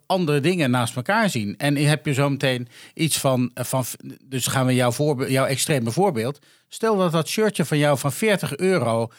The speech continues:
voor veertig euro aan externaliteiten heeft. En, en die ander, die, die van zeventig euro heeft maar vijf euro. Dus dan is de ene eigenlijk tachtig euro en de ander vijfenzeventig euro.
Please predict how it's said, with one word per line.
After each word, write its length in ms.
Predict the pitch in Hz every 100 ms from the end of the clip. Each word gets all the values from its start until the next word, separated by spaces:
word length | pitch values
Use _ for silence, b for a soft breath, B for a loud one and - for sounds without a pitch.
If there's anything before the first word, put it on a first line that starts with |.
| B B
voor 320 | - - 160
veertig 340 | - 196 156
euro 280 | 156 151 127
aan 140 | 127 120
externaliteiten 920 | 135 - 127 123 107 185 202 208 104
heeft. 460 | 104 143 - - - b b -
En, 200 | 160 147
en 160 | 147 147
die 140 | 151 -
ander, 480 | 208 185 127 170 b b b -
die, 300 | 160 151 151
die 180 | 147
van 160 | - 139
zeventig 440 | - 202 165 151
euro 380 | 151 143 123 123
heeft 320 | 113 135 - -
maar 220 | 123 120
vijf 320 | - 214 220
euro. 500 | 123 117 95 117 220 b b b
Dus 140 | - 131
dan 160 | 165
is 100 | 147
de 80 | -
ene 280 | 190 202 165
eigenlijk 480 | - 226 214 165 -
tachtig 380 | 226 202 196 151
euro 420 | 156 143 127 127
en 140 | 107 143
de 60 |
ander 280 | 170 190 156
vijfenzeventig 680 | - 135 113 226 233 143 -
euro. 460 | 117 110 160 208